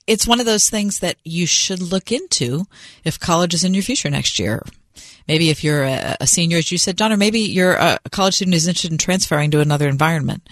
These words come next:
looking for, um, another set of professors, new set of friends. It's worth it because Grove City is a small place,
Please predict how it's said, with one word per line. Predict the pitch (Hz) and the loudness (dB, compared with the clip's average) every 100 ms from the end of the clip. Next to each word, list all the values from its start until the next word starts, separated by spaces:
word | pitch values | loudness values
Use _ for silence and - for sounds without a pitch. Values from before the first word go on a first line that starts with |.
| - - - - | -20 -20 -16 -2
looking | 165 165 | 0 0
for, | 147 - 160 147 143 - | -4 0 4 4 4 2
um, | 135 131 123 | 0 0 0
another | 147 143 | 0 2
set | 135 139 | 0 0
of | 135 | -2
professors, | - - 135 - 160 - - - _ - | -2 0 -2 -2 -2 -4 -6 -10 _ -2
new | 160 156 | 0 2
set | 143 | 2
of | 131 | 0
friends. | - 123 147 - - - - - - _ _ _ _ | -2 -4 -2 -2 -4 -10 -20 -20 -20 _ _ _ _
It's | 233 - | -2 0
worth | 98 220 233 - | -2 0 0 0
it | - - _ | -4 -8 _
because | 202 - - 220 214 208 - 202 | -4 -4 -4 0 2 2 0 -2
Grove | 226 226 214 | 0 2 2
City | - 220 196 | 0 0 -4
is | 170 151 | -4 0
a | |
small | - - 180 180 226 | 2 2 2 2 2
place, | - 160 143 - - | 0 -2 -2 -2 -2